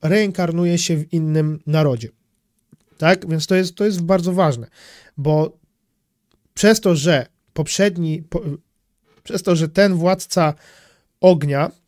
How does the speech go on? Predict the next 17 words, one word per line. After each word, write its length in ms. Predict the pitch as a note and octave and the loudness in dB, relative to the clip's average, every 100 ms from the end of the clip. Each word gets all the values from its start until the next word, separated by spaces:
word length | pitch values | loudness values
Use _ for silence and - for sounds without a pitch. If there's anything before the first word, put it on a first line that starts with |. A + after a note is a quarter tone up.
| _ _ _ _ _ _ _ _ _ _ - - | _ _ _ _ _ _ _ _ _ _ -16 -8
Sozi, 420 | - D#3+ D#3+ F3 | -2 0 2 2
o 80 | C3+ | 0
ile 180 | C3+ C3 | -2 -6
do-, 160 | C#3 | -8
Sozin, 640 | - D3 D#3+ D#3+ C#3 D#3 C#3 C#3+ D3 | -6 -4 -2 -4 -6 -10 -8 -6 -4
o 80 | D3 | -2
ile 180 | D3 C3 | -2 -2
ten, 280 | D3+ E3+ F3 | -4 -4 -4
tak, 200 | D3+ - | -8 -4
ten 160 | E3 | -6
staruszek, 600 | E3 E3 D3 - E3 - - - - - | -2 -2 -2 -4 -6 -8 -20 -20 -18 -10
za-, 400 | A#2+ F3 A3 A#3 G2+ - _ _ - | -2 2 2 -2 -10 -14 _ _ -18
a 60 | |
tu 140 | A2+ A#2 | -16 -10
go 120 | C3 | -8
nie 120 | B2 | -8
widać. 340 | C3+ A#2 - | -8 -10 -14